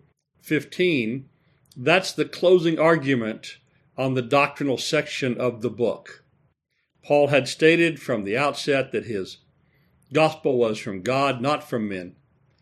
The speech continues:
And then he had given a biographical section, uh, to establish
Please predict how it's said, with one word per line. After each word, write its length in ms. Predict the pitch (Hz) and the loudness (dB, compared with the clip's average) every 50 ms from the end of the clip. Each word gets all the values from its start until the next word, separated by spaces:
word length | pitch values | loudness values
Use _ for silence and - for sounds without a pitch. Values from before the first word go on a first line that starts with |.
| _ _ _ _ _ | _ _ _ _ _
And 240 | - 120 117 113 117 | -6 -6 -6 -2 0
then 300 | 127 151 160 151 131 120 | 2 4 4 4 4 2
he 100 | 135 139 | 2 2
had 160 | 135 127 120 | 2 2 2
given 220 | 120 135 123 123 120 | 0 0 0 0 0
a 100 | 107 104 | -2 -4
biographical 760 | 107 - - 135 127 117 104 127 151 160 165 - - 143 127 | -4 -4 0 0 0 2 2 2 2 2 0 0 -2 -4 -4
section, 520 | - - 156 143 - - 151 151 151 151 _ _ _ _ _ _ _ _ _ - | -2 -2 -2 -2 -2 -4 -6 -8 -8 -10 _ _ _ _ _ _ _ _ _ -14
uh, 200 | - 110 95 95 90 - | -10 -8 -8 -8 -10 -6
to 220 | - 127 117 104 | -2 0 0 0
establish 800 | 104 - - - 151 160 170 160 143 123 - - - - - | -2 -4 -2 0 2 2 2 2 0 -2 -2 -4 -8 -14 -18